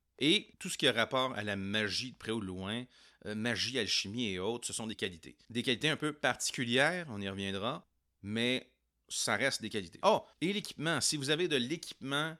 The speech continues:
spécial, ça peut être une qualité aussi. Si vous avez une, une épée en main, bah, c'est, c'est une épée qui vous permet de vous battre, c'est tout. Mais si vous avez, euh, vous avez fou-, la foutue Ex-, Excalibur entre les mains, ben, c'est particulier. Si vous, simplement vous avez un cheval de bataille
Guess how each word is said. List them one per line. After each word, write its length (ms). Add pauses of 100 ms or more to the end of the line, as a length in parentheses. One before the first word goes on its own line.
spécial, 960 (320)
ça 340
peut 120
être 120
une 60
qualité 320
aussi. 260
Si 140
vous 120
avez 140
une, 100
une 220
épée 280
en 120
main, 200
bah, 200 (260)
c'est, 200
c'est 300
une 100
épée 240
qui 140
vous 100
permet 240
de 60
vous 80
battre, 260
c'est 140
tout. 180 (200)
Mais 200
si 160
vous 220
avez, 500
euh, 380 (880)
vous 100
avez 220
fou-, 360 (200)
la 80
foutue 360
Ex-, 180
Excalibur 720
entre 220
les 160
mains, 220
ben, 160
c'est 300
particulier. 960
Si 160
vous, 100
simplement 420
vous 140
avez 140
un 120
cheval 600
de 80
bataille 840